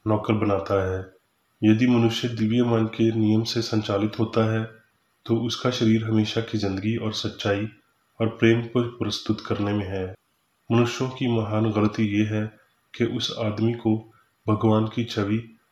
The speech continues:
और समानता के मानने के लिए भौतिक और आत्मा, अच्छाई और बुराई दोनों हैं।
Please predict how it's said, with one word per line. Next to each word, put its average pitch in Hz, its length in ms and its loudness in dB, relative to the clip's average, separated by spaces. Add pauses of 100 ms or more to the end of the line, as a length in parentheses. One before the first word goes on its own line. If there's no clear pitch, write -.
(180)
और 110 80 0
समानता 110 460 2
के 120 160 -2
मानने 104 400 2
के 110 140 -2
लिए 101 420 -6 (380)
भौतिक 107 500 0
और 110 220 -2
आत्मा, 107 600 -2 (240)
अच्छाई 113 360 0
और 117 140 4
बुराई 104 240 2
दोनों 98 460 -2
हैं। 92 240 -10